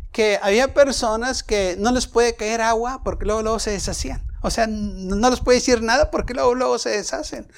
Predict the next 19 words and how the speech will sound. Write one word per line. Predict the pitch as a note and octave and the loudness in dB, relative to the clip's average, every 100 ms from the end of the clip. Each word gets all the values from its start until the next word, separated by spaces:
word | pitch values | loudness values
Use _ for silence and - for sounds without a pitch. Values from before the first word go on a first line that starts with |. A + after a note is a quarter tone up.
| - | -4
Luego, | A#3 B3+ | 4 4
luego | B3+ C4 | 6 4
se | B3+ A#3 | 4 2
ofenden, | - C#4+ D4+ B3 | 2 -6 -6 -4
luego, | G#3 B3+ | 0 0
luego | B3+ A#3+ A#3 | 4 2 2
corren. | B3 C4+ B2+ - _ _ - - _ _ - | 2 4 2 -8 _ _ -20 -20 _ _ -4
¿Verdad? | A3 A#3 G3 | 0 0 -2
Y, | A#3 G#3+ G#3+ | -4 -4 -6
y | G#3+ G#3+ | -6 -2
lo | G#3+ A3 | 0 0
que | A3+ | 0
estaba | G#3+ B3 | 0 4
diciendo | A#3+ A3+ B3+ A#3+ A#3 A#3 | 4 4 -2 -2 -2 0
a-, | A3+ G#3 - | -2 -2 -4
aquel | - - A#3 | -6 -4 -4
pastor | G3+ G#3+ B3 - | -2 -2 -2 -4
era | A3 A3+ A#3 | -2 0 -2
que | A#3 G3 D#3+ | -2 -8 -8